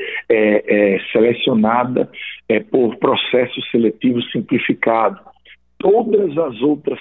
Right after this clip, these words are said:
carreiras da educação, é, mesmo as temporárias, além das efetivas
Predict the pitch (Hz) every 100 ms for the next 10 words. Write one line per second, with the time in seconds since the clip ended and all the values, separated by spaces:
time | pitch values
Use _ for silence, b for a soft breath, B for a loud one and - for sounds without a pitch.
0 | - 135 120 113 147 156 117 - 131 120
1 | 117 113 - - 104 110 110 B B B
2 | B B - 101 104 101 101 110 143 196
3 | 156 123 110 98 - _ - 127 160 -
4 | - 123 - 113 107 110 120 117 127 123
5 | 120 160 165 127 117 113 113 - 120 120
6 | 120